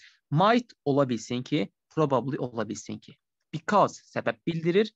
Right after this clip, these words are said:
reason səbəb bildirir. Yəni, həmişə bir dənə açar sözü tapın, o açar sözə uyğun işləmək lazımdır. Cavab Y variantı. E, mətnə baxırıq, uşaqlar. Və mətndən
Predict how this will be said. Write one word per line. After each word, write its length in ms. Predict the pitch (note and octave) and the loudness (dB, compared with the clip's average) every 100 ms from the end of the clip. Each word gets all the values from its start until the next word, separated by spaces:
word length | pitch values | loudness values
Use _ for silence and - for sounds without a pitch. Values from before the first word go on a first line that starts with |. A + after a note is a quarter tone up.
| _ - C#3+ | _ -4 -2
reason 400 | E3 D3+ D#3 D#3 _ | 0 0 -2 -6 _
səbəb 280 | - A2 G#2+ - | -8 -6 -6 -10
bildirir. 380 | C3+ - - - _ | -12 -10 -12 -12 _
Yəni, 220 | F#3+ A#3 D#3+ | 0 0 2
həmişə 360 | G#3+ F#3+ E3+ - _ - | 0 0 -2 -4 _ 0
bir 100 | F3 | 0
dənə 100 | - | 0
açar 240 | D#3 - E3 | -2 -2 -2
sözü 240 | D#3 D3+ | 0 -2
tapın, 440 | F#3+ G3 C4+ D#3+ - - | 0 2 2 0 -2 -2
o 100 | G#3+ - | 0 0
açar 240 | D#3 E3+ | -2 -6
sözə 180 | D#3 E3 | -6 -4
uyğun 380 | D#3+ D3+ F3+ A3 _ _ _ _ _ _ _ - | -2 2 2 0 _ _ _ _ _ _ _ -16
işləmək 380 | - A#2+ A#2 A#2+ | -12 -6 -4 -4
lazımdır. 420 | A#2 - - - _ _ _ | -6 -12 -18 -18 _ _ _
Cavab 240 | - - | -8 -8
Y 200 | - C#2 | -8 -14
variantı. 400 | - - D#3+ _ _ _ _ _ _ _ _ _ _ _ _ _ _ _ _ _ _ _ _ _ _ _ _ _ _ | -14 -18 -20 _ _ _ _ _ _ _ _ _ _ _ _ _ _ _ _ _ _ _ _ _ _ _ _ _ _
E, 60 | C#3+ C#3+ D3+ | 2 4 4
mətnə 360 | F#3+ G#3 G#3+ C4+ | 2 0 0 2
baxırıq, 260 | F#3+ - G#3+ | 2 0 -4
uşaqlar. 320 | E3+ C3 - - | -2 -2 -4 -8
Və 100 | G#3 | -6
mətndən 480 | A3 A3 A3+ B3 | -6 -4 -4 -4